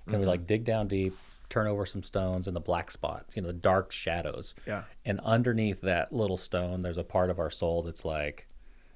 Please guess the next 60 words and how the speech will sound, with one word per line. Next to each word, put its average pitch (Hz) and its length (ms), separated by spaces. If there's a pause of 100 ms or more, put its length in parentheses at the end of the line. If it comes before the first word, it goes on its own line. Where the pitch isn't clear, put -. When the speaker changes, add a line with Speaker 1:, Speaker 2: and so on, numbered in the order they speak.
(120)
Speaker 1:
"Yeah, 151 100
just 151 180
keep 160 200
being 151 220
evil. 80 380
You'll, 123 340
you'll 120 240
see. 82 440
It's 95 160
gonna, 135 360
it's - 140
gonna 135 220
get 101 260
you. 90 80
You're 92 140
gonna 113 160
end 101 240
up 87 160
burning 90 300
in 85 60
hell," 80 260
or 80 120
<laughs> - 80
whatever, 113 260
you 101 120
know 104 60
what 98 100
I'm 101 160
saying? 120 220
Speaker 2:
Mm. 110 40
Speaker 1:
It's 101 100
like 110 140
the 110 80
deep 120 400
crevices 104 480
of 92 100
our 85 120
hearts 98 520
are 101 80
kinda 101 280
like, 87 460 (500)
"Eh, 294 260 (140)
it's 277 160
okay. 104 340
You 120 160
have 160 180
fun. 87 320 (320)
It's - 180
Speaker 2:
Yeah. 190 60
Speaker 1:
gonna 127 160
catch - 240
up 95 160
to - 80
you, 90 180
and 90 140
you'll 92 140
be 85 300
sorry 78 360
that 76 220
you 80 160